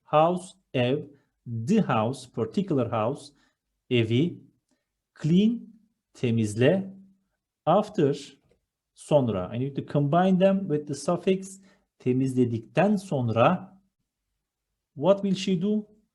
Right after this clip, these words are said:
Rest. Dinlen. Will rest.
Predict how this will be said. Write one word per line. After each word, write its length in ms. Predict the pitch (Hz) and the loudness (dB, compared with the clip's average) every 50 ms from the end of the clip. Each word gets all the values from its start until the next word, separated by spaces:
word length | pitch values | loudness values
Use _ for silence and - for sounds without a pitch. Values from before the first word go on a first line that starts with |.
| _ _ - | _ _ -8
Rest. 640 | 113 113 123 - 98 95 - - - - - - _ _ _ _ _ _ 123 120 107 | -2 2 4 4 4 2 -2 -8 -16 -20 -20 -20 _ _ _ _ _ _ -12 -8 -4
Dinlen. 680 | 113 123 120 113 110 107 107 113 139 175 190 196 190 - - - - _ | 0 0 2 2 2 2 2 0 0 0 -2 -4 -6 -10 -16 -20 -20 _
Will 360 | - 110 107 107 135 151 170 180 | -14 -12 -4 -2 0 0 2 4
rest. 460 | 165 196 202 214 208 - - - - | 4 4 4 4 4 0 -8 -16 -20